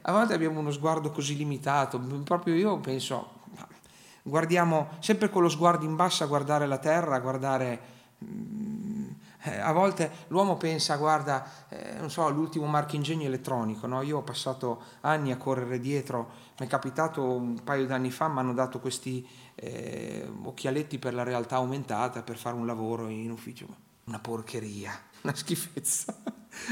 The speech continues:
una schifezza. È bello ciò che ha creato il Signore, ciò che ha fatto l'uomo è una porcheria. Eh, e, e pensiamo al sole, pensiamo alla perfezione di ciò che ha fatto il Signore, pensiamo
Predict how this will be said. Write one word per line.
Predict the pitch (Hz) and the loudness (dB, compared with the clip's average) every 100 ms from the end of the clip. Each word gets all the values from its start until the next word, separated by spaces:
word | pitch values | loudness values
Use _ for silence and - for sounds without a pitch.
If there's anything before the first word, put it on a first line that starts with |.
| 190 | 2
una | 180 170 | 6 6
schifezza. | 170 160 147 131 - 135 135 | 4 2 4 2 4 4 4
È | 147 | 2
bello | 151 165 165 160 | 4 6 6 4
ciò | 160 165 | 2 0
che | |
ha | 156 | 0
creato | 156 156 160 | 2 4 2
il | 143 | 0
Signore, | - 147 143 123 120 | 0 0 2 2 0
ciò | 143 | -2
che | 143 | -4
ha | |
fatto | - 143 147 | -2 -2 0
l'uomo | 143 165 139 113 - - - | 2 4 2 -2 -6 -16 -4
è | - | 0
una | 131 127 | 2 2
porcheria. | 139 127 127 120 113 107 104 - - - - | 0 0 0 2 2 0 -4 -10 -20 -20 -10
Eh, | - - - - - - - - _ - | -8 -6 -6 -8 -10 -14 -20 -20 _ -10
e, | 113 131 120 - - - _ _ _ - | -2 0 0 -2 -14 -20 _ _ _ -2
e | |
pensiamo | 175 220 220 294 285 | 4 6 6 6 4
al | 175 | 4
sole, | - 226 143 | 4 4 2
pensiamo | 151 165 - 240 | 2 0 2 4
alla | 185 | 4
perfezione | 143 151 - 143 - 208 139 113 107 - - | 4 2 0 -2 2 2 4 2 -2 -8 -14
di | - 147 | -6 -2
ciò | 156 185 | 0 0
che | 175 | 0
ha | |
fatto | - 185 180 | -2 -2 -2
il | 156 | -2
Signore, | - 143 180 185 113 | -2 0 0 0 0
pensiamo | 113 165 170 226 214 160 170 | -2 -2 -2 2 2 2 -2